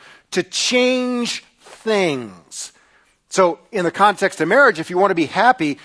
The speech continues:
you use your power, you use your influence to change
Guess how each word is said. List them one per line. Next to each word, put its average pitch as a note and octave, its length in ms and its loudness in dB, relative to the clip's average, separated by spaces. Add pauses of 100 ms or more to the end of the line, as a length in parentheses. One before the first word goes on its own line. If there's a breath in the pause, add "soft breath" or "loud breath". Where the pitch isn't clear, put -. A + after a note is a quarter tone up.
(120 loud breath)
you E3 200 -6
use B3 680 -2
your A#3 140 2
power, D#3 1000 2 (240 loud breath)
you E3 220 -4
use A#3+ 640 -2
your B3 180 2
influence E3 840 -4
to G3 300 -8
change G#3+ 1120 -2